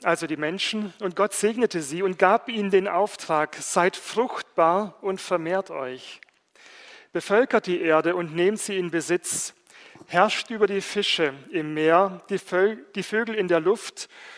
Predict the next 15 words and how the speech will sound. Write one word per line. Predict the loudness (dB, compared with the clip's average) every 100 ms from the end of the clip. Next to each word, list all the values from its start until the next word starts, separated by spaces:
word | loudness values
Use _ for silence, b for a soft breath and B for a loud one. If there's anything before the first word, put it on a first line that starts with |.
| B B _
und | -2 0
über | -2 0 2
alle | 4 4 4
Tiere | 0 -2 2 2 2 -2 -6 -20 _ _
auf | -4 -4 -4
der | -4 -4
Erde." | -4 -4 -6 -10 -14 _ _ _ _ _ _ _ _ _ _ _ _ b b b b b b b
Hier | 0 2
sind | 0 -2
zwei | -2 2 2 4
Worte | 2 0
enthalten | -4 -4 -2 -4 -4
in | -8
diesem | -6 -8 -8 -8
Vers, | -4 -2 -2 -6 -8